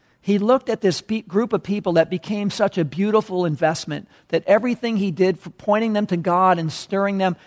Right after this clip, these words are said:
they began to grow and they began to just get just powerful in the things of God and in, of love and,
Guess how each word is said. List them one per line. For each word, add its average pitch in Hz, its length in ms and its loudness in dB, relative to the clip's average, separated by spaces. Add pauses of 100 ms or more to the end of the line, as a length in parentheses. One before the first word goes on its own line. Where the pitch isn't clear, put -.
(140)
they 185 120 4
began 214 400 0
to 180 80 2
grow 160 640 4
and 151 140 0
they 151 80 2
began 202 360 -2
to 160 200 2 (240)
just 214 240 -6
get 185 200 -2 (200)
just - 380 -4
powerful 208 680 2
in 151 80 2
the 156 80 0
things 190 300 -2
of 156 140 -4
God 165 340 4
and 147 100 -2
in, 147 380 -2
of 156 220 0
love 165 400 6
and, 143 120 -4